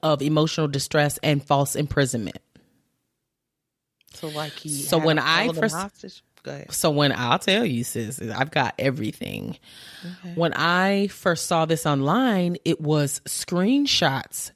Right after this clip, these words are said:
Speaker 1: that this guy, Ste-, it's either Stephen or Steven, I'm not sure how he pronounces it, but there were messages between Dwight Howard and Steven, and he took screenshots of all of 'em to kinda help prove his point. And when I read 'em, I was just like, "Okay, but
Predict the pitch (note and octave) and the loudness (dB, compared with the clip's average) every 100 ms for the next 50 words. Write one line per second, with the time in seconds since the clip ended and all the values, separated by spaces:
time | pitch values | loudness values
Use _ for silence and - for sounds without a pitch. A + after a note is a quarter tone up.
0 | - D3+ - - E3 - E3 D3 C#3 - | 0 0 0 -2 -2 0 2 2 2 0
1 | F#3 F3+ - _ _ - D#3+ F3+ D3+ C3+ | 0 0 -2 _ _ -4 -2 0 0 0
2 | - D#3+ G#3 G3+ - - B2 - D#3 C#3 | 2 0 2 0 0 -2 -2 -2 -2 -2
3 | - C#3 C3+ C#3+ D3 - D#3+ - - - | 0 2 2 0 -2 -4 -6 -8 -10 -10
4 | - - - - - - D3 D#3 C#3 C3 | -12 -20 -18 -18 -18 -16 0 4 4 2
5 | - - D3 E3+ F3 F3 E3 E3 D#3 - | -2 -10 0 4 6 4 4 4 4 4
6 | D#3 E3 G3 F#3+ C#3+ B2+ B2 - - C#3+ | 2 2 2 2 4 2 2 -4 -10 -2
7 | D#3 - F3 D#3 D3 C#3 C#3 C#3+ C#3 C3 | -2 0 0 2 2 2 2 2 2 4
8 | B2 A#2+ - C#3+ C3 - C#3+ A#2 G2 C#2 | 2 0 -4 -4 -4 0 0 0 -4 -2
9 | C#3+ C#3+ C#3+ D#3 - - D#3+ C#3 C3 - | 0 0 -2 -2 -2 0 2 2 0 0
10 | - - C3+ C3+ A#2 A2+ A#2 - B2+ - | -4 2 2 4 2 -2 -2 0 0 2
11 | C#3+ A#2+ - D3 C#3+ - D#3 C3 - - | 2 2 0 0 0 2 0 0 0 2
12 | C#3+ G#2+ D3 D3 C3 D#3 A#3 F#3 D#3+ D3+ | 2 2 4 4 4 4 4 4 4 4
13 | C#3 D3 C#3+ B2+ - D3+ E3 D3+ C#3+ - | 2 0 2 2 2 2 2 4 2 0